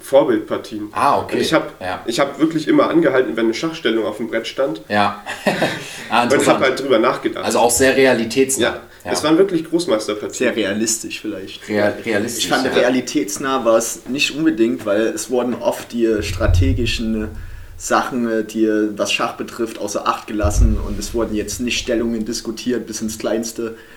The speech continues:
Speaker 3: was man da für taktische Möglichkeiten hat. Es wurde halt mehr so ein Gesamtbild vermittelt.
Speaker 2: Ja.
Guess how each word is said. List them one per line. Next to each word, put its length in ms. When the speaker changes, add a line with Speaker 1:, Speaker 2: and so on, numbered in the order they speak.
Speaker 3:
was 200
man 120
da 140
für 160
taktische 380
Möglichkeiten 720
hat. 180
Es 160
wurde 220
halt 180
mehr 180
so 200
ein 260
Gesamtbild 580
vermittelt. 580
Speaker 2:
Ja. 320